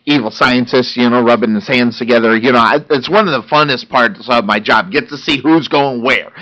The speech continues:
Uh, Nate Davis is signed with the Amarillo Venom. That was a signing yesterday. I got it on Super Bowl Sunday,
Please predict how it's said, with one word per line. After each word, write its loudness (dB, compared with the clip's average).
Uh, 0
Nate -4
Davis 2
is 2
signed 2
with 4
the 2
Amarillo 4
Venom. 0
That 2
was 4
a 4
signing 0
yesterday. 2
I 0
got 4
it 6
on 4
Super 0
Bowl 4
Sunday, 0